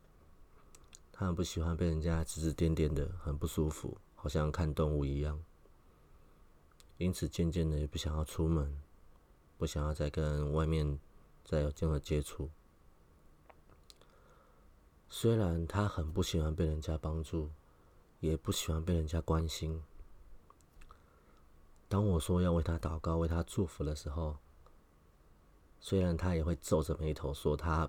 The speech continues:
不要，很不情愿的样子。但过了几分钟，还是问我说：“需要多久时间？” <laughs> 然后就接受我为她祝福。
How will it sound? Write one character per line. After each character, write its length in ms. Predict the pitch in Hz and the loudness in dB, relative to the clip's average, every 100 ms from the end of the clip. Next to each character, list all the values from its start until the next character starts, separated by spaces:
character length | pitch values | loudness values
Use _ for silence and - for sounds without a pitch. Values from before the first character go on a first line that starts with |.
| - | 0
不 80 | 80 | 2
要， 200 | 87 85 - - | 2 0 -6 -20
很 180 | - 78 | -6 -2
不 60 | 71 | -2
情 280 | - - 76 | -2 -2 -2
愿 120 | 76 | 0
的 80 | 73 | -2
样 180 | 73 | -2
子。 140 | 73 - - - - - - - - - - - - - - - - - - - - - - - - - - - - | -6 -12 -20 -20 -20 -20 -20 -20 -20 -20 -20 -20 -20 -20 -20 -20 -20 -20 -20 -20 -20 -20 -20 -20 -20 -20 -20 -18 -8
但 140 | 98 90 | -4 0
过 160 | 98 | 0
了 100 | 82 | 0
几 140 | 78 78 | 0 -2
分 220 | 82 80 | -2 -2
钟， 260 | 82 82 | 0 0
还 140 | 78 80 | -2 -2
是 120 | 87 | 0
问 220 | 82 82 | 0 0
我 80 | 73 | -2
说 400 | - 78 78 78 - - - - - - - - - - | -2 0 0 -4 -10 -20 -20 -20 -20 -20 -20 -20 -20 -2
：“需 140 | - | 2
要 80 | 80 | 4
多 160 | 87 | 2
久 100 | 76 | 2
时 140 | 69 69 | 0 -2
间？” 260 | 76 78 92 - - - - - 95 - - - - | -2 -2 -4 -16 -6 6 8 8 4 -4 -10 -10 -10
<laughs> 920 | - - - - - - - - - | -10 -14 -14 -12 -14 -18 -20 -20 -12
然 180 | - 73 | -4 -2
后 520 | 73 78 78 76 73 76 - _ - - - _ - - | 0 0 0 0 -2 -6 -12 _ -20 -20 -20 _ -20 -6
就 160 | 85 | -2
接 160 | 80 85 | 0 2
受 280 | 78 82 73 | 2 2 2
我 60 | |
为 100 | 71 | 2
她 180 | 73 73 | 0 -2
祝 160 | 73 76 | 0 -2
福。 260 | - 65 | -2 -10